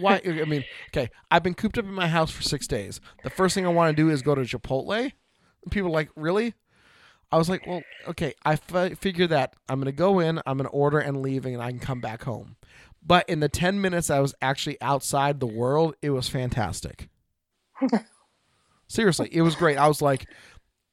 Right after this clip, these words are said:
Speaker 1: it's something that I don't take for granted at all, but I was like, "Man, this is actually really, really nice."
Speaker 2: Yeah, you don't really realize the simple things, like just being able to go to whatever restaurant or whatever whenever you want,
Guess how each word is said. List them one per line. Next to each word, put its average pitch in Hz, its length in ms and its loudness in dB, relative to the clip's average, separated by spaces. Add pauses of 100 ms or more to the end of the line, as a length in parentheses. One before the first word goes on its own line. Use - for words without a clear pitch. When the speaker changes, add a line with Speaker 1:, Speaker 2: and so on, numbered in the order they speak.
(240)
Speaker 1:
it's 147 200 -6
something 180 220 0
that 165 100 4
I 147 60 4
don't 147 240 0
take 151 160 0
for 143 140 -4
granted 139 360 0
at 123 140 -2
all, 165 340 0 (100)
but 139 240 2
I 127 60 0
was 131 100 -4
like, 127 120 -6
"Man, 139 240 -2
this 147 140 -4
is 131 120 -4
actually 127 280 -2
really, 117 500 -2 (100)
really 123 440 -2
nice." 101 500 -10 (1120)
Speaker 2:
Yeah, 165 380 2
you 196 120 2
don't 220 160 4
really 226 240 0
realize 185 840 -2 (440)
the 202 100 -6
simple 208 340 -2
things, 180 320 -4
like 165 140 -2
just 180 180 -10
being 190 180 -2
able 170 260 -4
to - 100 -14
go 165 220 -2
to 160 60 -4
whatever 165 340 0
restaurant 170 640 -2
or 160 80 -8
whatever 156 600 -4
whenever 165 300 -4
you 165 160 -12
want, 170 300 -10